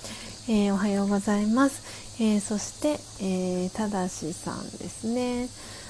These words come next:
はい、えー、そして、そしてお米さん、えー、ジャンピーさん、皆さんありがとうございます。えー、そして砂粒さん、砂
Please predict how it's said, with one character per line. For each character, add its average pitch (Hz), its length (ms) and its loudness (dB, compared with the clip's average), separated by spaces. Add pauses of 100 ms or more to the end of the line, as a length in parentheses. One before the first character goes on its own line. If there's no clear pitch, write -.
(160)
は 214 300 2
い、 190 140 2 (100)
え 190 260 2
ー、 190 40 -2
そ 202 160 -6
し - 140 -8
て、 - 100 -6
そ - 180 -4
し - 120 -6
て 220 220 0 (220)
お 180 60 -6
米 190 540 0
さ 262 220 0
ん、 277 60 0
え - 20 -2
ー、 - 1200 -4
ジ 208 120 -2
ャ 302 120 2
ン 311 40 -6
ピ 262 200 0
ー 233 40 0
さ 202 200 -2
ん、 190 440 -2 (880)
皆 226 280 0
さ 220 140 -2
ん 196 40 2
あ 196 60 2
り 226 140 0
が 247 140 -2
と 226 160 -4
う - 40 -2
ご 214 120 0
ざ 226 200 0
い 226 60 0
ま 247 200 2
す。 233 80 -10 (380)
え 214 160 2
ー、 202 40 0
そ 208 120 -4
し 196 80 -6
て - 100 -4
砂 233 460 0
粒 220 480 -2
さ 269 220 -2
ん、 254 140 -2
砂 - 1400 -4